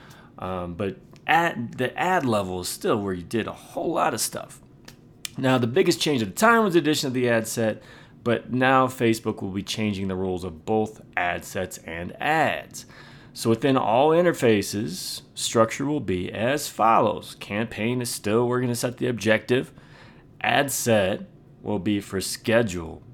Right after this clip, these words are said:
budget, bidding, targeting, and placement. You'll recall before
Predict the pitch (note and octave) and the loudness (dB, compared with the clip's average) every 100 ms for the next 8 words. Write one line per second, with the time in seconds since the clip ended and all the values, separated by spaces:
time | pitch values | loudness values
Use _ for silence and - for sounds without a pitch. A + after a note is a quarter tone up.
0 | - - B2 B2 F2 F#2 - - - - | -20 0 4 4 0 -8 -12 -20 -20 -20
1 | - C3+ C3 A#2 F2+ D#2 - - - - | -4 4 6 6 0 -10 -20 -20 -20 -4
2 | C#3+ C3+ B2+ G#2 F2 D#2+ F#2 F#2+ - C#3+ | 4 4 4 0 -8 -12 -12 -12 2 4
3 | C3+ A#2+ G#2 A#2 B2+ C3+ C3+ A2+ - D3 | 4 2 -2 2 2 4 0 0 0 4
4 | D3+ C3+ A#2+ | 6 4 2